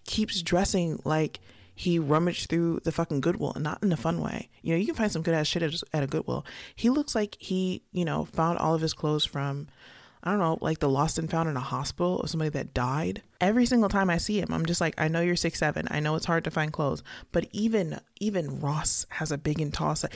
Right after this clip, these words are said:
even Burlington Coat Factory has a big and tall section where you can find some goddamn, you know what I'm saying? Like,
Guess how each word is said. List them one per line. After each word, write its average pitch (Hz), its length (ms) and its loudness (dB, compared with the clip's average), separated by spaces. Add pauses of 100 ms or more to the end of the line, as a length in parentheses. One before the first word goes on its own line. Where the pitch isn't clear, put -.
(140)
even 233 260 0
Burlington 170 420 0
Coat - 280 -4
Factory - 340 -6
has 82 120 -2
a - 40 -4
big 156 240 -2
and - 100 -2
tall - 220 -2
section - 320 -4 (220)
where - 80 -8
you 214 40 -4
can - 120 0
find 165 200 0
some 139 120 -2
goddamn, 156 500 -2 (400)
you 196 140 2
know 196 160 6
what 185 60 4
I'm 175 80 2
saying? 180 260 4
Like, 165 280 2